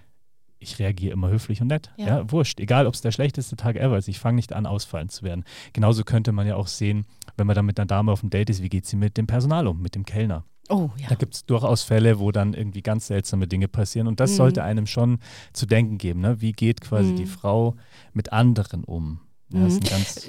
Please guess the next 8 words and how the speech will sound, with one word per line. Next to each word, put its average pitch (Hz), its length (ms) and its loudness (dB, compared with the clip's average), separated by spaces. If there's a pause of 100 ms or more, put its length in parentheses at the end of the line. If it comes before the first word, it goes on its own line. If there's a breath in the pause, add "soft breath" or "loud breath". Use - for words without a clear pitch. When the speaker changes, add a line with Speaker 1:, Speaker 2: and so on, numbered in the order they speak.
Speaker 1:
ganz 160 220 -10
Speaker 2:
Wegen 208 140 2
dem 202 120 -2
Ansprechen 220 540 -4
nochmal, 190 580 -2
Speaker 1:
Ja. 202 60 0
Speaker 2:
also 202 220 0
wenn 196 240 0